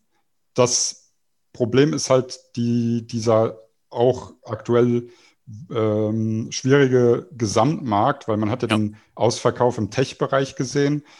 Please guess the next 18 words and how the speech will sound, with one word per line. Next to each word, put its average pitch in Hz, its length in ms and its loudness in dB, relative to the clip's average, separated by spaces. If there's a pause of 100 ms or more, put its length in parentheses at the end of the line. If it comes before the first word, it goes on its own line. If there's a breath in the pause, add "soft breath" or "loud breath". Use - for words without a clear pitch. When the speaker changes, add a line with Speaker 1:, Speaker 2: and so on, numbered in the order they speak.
(400 soft breath)
Speaker 1:
Wenn 123 160 2
sich 139 140 -4
das 139 160 0
stabilisiert, 123 1000 0 (500)
könnte 135 180 0
ich - 60 -10
mir 120 100 2
Bloom 127 240 -6
Energy 127 340 -4
als 117 160 -4
Verdoppler 131 440 -2
vorstellen. 175 800 -2 (720)
Äh, 127 240 0 (120)
falls - 380 2
es 131 140 -4
so 127 120 2
schwankend - 1500 -4
bleibt, 123 640 0